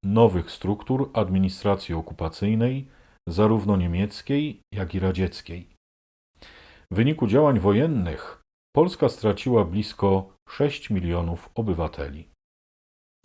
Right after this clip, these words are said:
Potem nastąpiło bardzo istotne przesunięcie granic Polski na zachód, a to przyniosło kolejne zmiany.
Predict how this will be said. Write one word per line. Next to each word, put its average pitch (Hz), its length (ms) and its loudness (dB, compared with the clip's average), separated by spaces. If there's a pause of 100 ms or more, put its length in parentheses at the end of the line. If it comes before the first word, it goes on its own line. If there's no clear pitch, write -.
(800)
Potem 214 360 6 (100)
nastąpiło 127 640 4
bardzo 117 320 6
istotne 101 500 2
przesunięcie 95 680 0
granic 92 420 2
Polski 85 400 -4
na 90 140 0
zachód, 92 640 -2 (540)
a 98 120 2
to 131 200 4
przyniosło 95 680 0
kolejne 98 480 2
zmiany. 80 480 -6